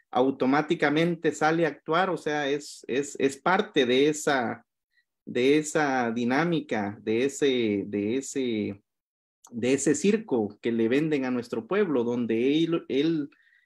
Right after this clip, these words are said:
él, como tú ya lo decías, entre las característima-, características de un régimen di-, dictatorial está la, la imagen de ese sábelo todo, de ese salvador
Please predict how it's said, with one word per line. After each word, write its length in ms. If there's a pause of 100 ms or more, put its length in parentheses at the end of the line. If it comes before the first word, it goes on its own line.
(220)
él, 320
como 340
tú 160
ya 200
lo 120
decías, 800
entre 420
las 180
característima-, 920 (160)
características 720
de 80
un 100
régimen 340
di-, 140 (120)
dictatorial 720
está 360
la, 500 (340)
la 180
imagen 520
de 280
ese 640
sábelo 720
todo, 560 (460)
de 240
ese 200
salvador 840